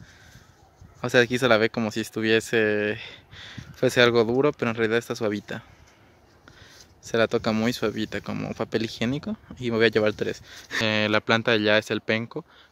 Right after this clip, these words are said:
Con él se hace el tequila, por cierto. Por si alguien no sabía, de ahí ta-, se hace tequila, se saca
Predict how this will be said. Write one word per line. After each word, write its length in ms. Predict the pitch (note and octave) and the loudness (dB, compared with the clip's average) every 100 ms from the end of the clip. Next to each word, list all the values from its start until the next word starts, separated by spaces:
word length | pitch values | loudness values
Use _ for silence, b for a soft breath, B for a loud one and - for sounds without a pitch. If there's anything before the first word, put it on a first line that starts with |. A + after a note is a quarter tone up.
| - | -6
Con 160 | A2+ | 0
él 120 | A2 | 2
se 120 | G#2 A#2 | 2 0
hace 400 | - A2 G#2 G2+ | 0 -2 0 -4
el 100 | G2 | -4
tequila, 500 | G#2+ - - G#2+ A#2+ | -4 -4 -6 -6 -6
por 200 | - G#2 | -6 -4
cierto. 340 | G#2+ G#2 - | -2 -2 -4
Por 220 | - G#2+ | -6 -6
si 180 | - G#2+ | 0 4
alguien 260 | G#2+ A#2 A#2 | 4 4 0
no 120 | A2+ | 0
sabía, 360 | B2 A2 A#2+ | 0 -2 -2
de 100 | B2 | 0
ahí 260 | G#2+ A2+ C3 B B B B B _ | 0 0 -4 B B B B B _
ta-, 160 | - G#2 | -8 -8
se 140 | - A#2 | 0 0
hace 180 | A2+ | 2
tequila, 420 | A2 G#2 - G2+ G2+ | -2 -4 -6 -6 -6
se 140 | - | -8
saca 480 | - G#2 G2+ F#2+ | -8 -6 -4 -4